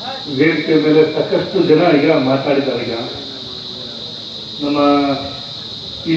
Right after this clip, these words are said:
ಚುನಾವಣೆಯ ನಮ್ಮ ತಾಲೂಕಿನ ಪ್ರಭಾರಿಗಳು, ಮಾಜಿ ಜಿಲ್ಲಾ ಪಂಚಾಯಿತಿಯ ಸದಸ್ಯರಾದಂಥ ರಾಮಚಂದ್ರರವರು ಅನೇಕ ವಿಚಾರಗಳನ್ನು ನಿಮಗೆ ತಿಳಿಸ್ಕೊಟ್ರು. ಈಗ ನಮ್ಮ ಅನೇಕ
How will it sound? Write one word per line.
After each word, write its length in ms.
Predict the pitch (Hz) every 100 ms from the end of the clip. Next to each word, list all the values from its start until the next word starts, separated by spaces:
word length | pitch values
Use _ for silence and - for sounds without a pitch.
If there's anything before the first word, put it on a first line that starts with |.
| 160
ಚುನಾವಣೆಯ 560 | 156 156 156 156 151 147 143 135 - - - - - - - -
ನಮ್ಮ 160 | 147 156 135
ತಾಲೂಕಿನ 400 | 156 151 151 147 143
ಪ್ರಭಾರಿಗಳು, 560 | 151 143 147 143 151 160 160 156 - - - - - -
ಮಾಜಿ 240 | 135 147 156 139
ಜಿಲ್ಲಾ 200 | 139 147 143
ಪಂಚಾಯಿತಿಯ 580 | 143 143 143 135 143 135 135 131 -
ಸದಸ್ಯರಾದಂಥ 760 | 151 151 156 - 151 139 135 143 135 135
ರಾಮಚಂದ್ರರವರು 800 | 143 143 151 143 143 143 208 196 - - - - - - - - - 151
ಅನೇಕ 220 | 160 185 147
ವಿಚಾರಗಳನ್ನು 540 | 143 151 139 139 151 180
ನಿಮಗೆ 200 | 147 131
ತಿಳಿಸ್ಕೊಟ್ರು. 480 | 160 151 - 117 131
ಈಗ 100 | 135 139 - - - - - - - - - 160
ನಮ್ಮ 180 | 170 170 165 160 147 139 - - - - - - - - -
ಅನೇಕ 200 | 180